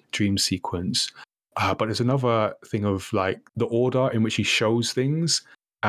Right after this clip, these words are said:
and I was watching a video about him, uh, called Editing Space and Time. So I'll put a link to the notes. But,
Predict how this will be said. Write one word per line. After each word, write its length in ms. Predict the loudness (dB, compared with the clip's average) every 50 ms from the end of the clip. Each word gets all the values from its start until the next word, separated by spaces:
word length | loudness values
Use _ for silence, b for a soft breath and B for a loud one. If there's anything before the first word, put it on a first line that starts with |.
| 2 2
and 80 | 2 2
I 80 | 2
was 100 | 2 2
watching 280 | 2 0 0 0 -2 -2
a 40 | 0
video 300 | 0 0 0 2 0 0
about 400 | 0 0 0 2 2 2 0 -4 _ _ _ _ _ -8
him, 580 | -2 0 2 4 4 4 4 4 2 0 0 -2 -2
uh, 240 | -2 0 0 0 -2 -4 _ -18 -12
called 200 | -4 -2 -2 -2 0
Editing 320 | 0 -2 -2 0 -2 -2
Space 320 | -2 -2 -2 -2 -4 -2 -2
and 100 | -4 -2
Time. 300 | -2 -2 -2 -2 -2 -2
So 100 | -2 -2
I'll 60 | -2
put 200 | 0 -2 -2 0
a 40 | 0
link 280 | 0 0 0 -2 -4 -10 _ _ _ -10
to 120 | -8 -4 -2
the 80 | 0
notes. 500 | 2 2 2 2 2 0 -2 -6 -8 -8 B B B B B B B -6
But, 260 | -2 0 0 0 -2